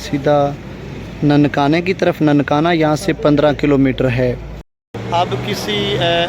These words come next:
اچھے، اے، یوٹیوبر کی ویڈیو دیکھیں گے اور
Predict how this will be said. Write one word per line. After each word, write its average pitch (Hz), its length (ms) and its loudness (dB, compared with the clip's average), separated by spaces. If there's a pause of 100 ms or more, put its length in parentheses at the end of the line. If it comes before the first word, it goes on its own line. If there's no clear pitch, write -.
اچھے، 202 560 -2
اے، 156 440 -2 (120)
یوٹیوبر 185 460 -4
کی 185 220 -6
ویڈیو 165 360 -4
دیکھیں 190 360 -4
گے 190 240 -2
اور 156 240 0